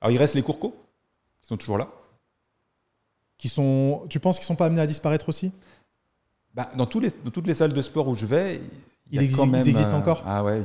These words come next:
Speaker 1: c'est quand même, euh, c'est quand même massivement, euh, féminin.
Speaker 2: Ouais.
Speaker 1: Mais c'est, c'est pas, c'est bien.
Speaker 2: Oui, c'est bien.
Speaker 1: Mais c'est encore,
Speaker 2: C'est encore
Speaker 1: tu vois,
Speaker 2: demandé,
Speaker 1: ma
Speaker 2: en tout
Speaker 1: femme,
Speaker 2: cas.
Speaker 1: par exemple, on est inscrit dans la même salle, euh, de sport,
Speaker 2: Mhm.
Speaker 1: et elle, elle adore les, les cours co. Elle me dit,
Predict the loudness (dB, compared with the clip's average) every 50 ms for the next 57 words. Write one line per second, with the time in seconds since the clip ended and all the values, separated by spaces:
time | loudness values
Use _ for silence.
0 | -6 -8 -12 -12 -8 -4 -2 0 0 2 2 0 0 0 -2 -2 -4 -4 -6 -10
1 | -14 -20 _ _ _ _ _ _ _ _ _ _ _ _ _ _ -18 -8 -4 -2
2 | 0 0 2 2 2 0 0 -2 -4 -2 0 0 2 2 0 0 0 -2 -2 -4
3 | -6 -8 -10 -12 -16 -20 -20 _ _ _ _ -2 0 2 2 2 2 0 -2 -8
4 | -18 _ _ -6 -2 0 0 0 0 -2 -8 -8 -8 -6 -2 -2 -2 -2 -2 -4
5 | -8 -10 -6 -4 -2 -2 -2 -4 -8 -14 -4 0 2 2 2 2 2 2 2 2
6 | 2 0 -2 -6 -12 -14 -6 -2 0 2 2 4 2 2 0 -4 -8 -12 -14 -10
7 | -6 -4 -4 -4 -2 -2 -2 0 -2 -4 -6 -8 -12 -6 -4 -2 0 2 2 4
8 | 4 6 6 8 8 8 6 6 4 2 2 2 2 2 2 2 2 0 -2 -2
9 | -6 -14 -20 -20 _ _ _ _ _ _ _ _ _ _ -2 0 2 2 2 0
10 | -4 -6 -8 -8 -8 -6 -4 -2 0 2 2 0 0 0 0 2 2 4 4 4
11 | 4 2 0 -2 -4 -8 -12 -18 -20 -14 -10 -10 -10 -6 -4 -2 -2 -2 -2 -6
12 | -14 -20 -20 -20 -14 -14 -12 -4 2 4 4 6 6 4 4 2 2 2 2 2
13 | 4 6 6 6 6 4 2 2 0 -4 -6 -8 -8 -4 -2 0 2 2 2 2
14 | 0 0 0 -2 -2